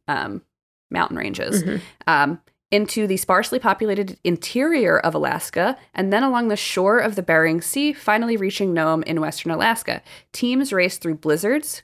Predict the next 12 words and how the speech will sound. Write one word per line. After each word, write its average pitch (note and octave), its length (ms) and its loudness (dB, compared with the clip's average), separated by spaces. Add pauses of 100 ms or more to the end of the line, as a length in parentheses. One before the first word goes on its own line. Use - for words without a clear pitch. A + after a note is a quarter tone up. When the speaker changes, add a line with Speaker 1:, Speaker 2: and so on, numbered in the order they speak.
Speaker 1:
causing D#3+ 440 0
whiteout E3+ 500 -2
conditions, A#3+ 640 0 (180)
sub-zero A3+ 760 0
temperatures, A3+ 540 -2
and F3 200 -4
gale F3 220 2
force A#3 320 -4
winds, F#3 260 -2
which F#3 160 -6
can F3 160 -2
result, E3 420 -2